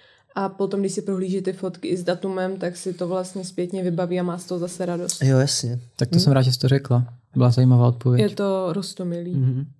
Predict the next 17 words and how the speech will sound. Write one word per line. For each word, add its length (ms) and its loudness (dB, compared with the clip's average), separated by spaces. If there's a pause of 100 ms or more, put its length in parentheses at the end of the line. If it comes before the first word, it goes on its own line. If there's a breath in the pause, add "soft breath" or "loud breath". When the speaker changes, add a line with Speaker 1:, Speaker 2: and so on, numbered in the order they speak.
(880 soft breath)
Speaker 1:
Další, 560 2
předposlední. 760 -2 (120)
Kdybyste 440 4
měli 200 4
vytvořit 400 2
nový 220 2
pravidelný 460 0
sváteční 640 0
den, 220 2
co 140 -4
byste 240 -2
oslavovali 680 0
a 80 -4
jak 140 0
by 100 0
to 100 -6
vypadalo? 540 -2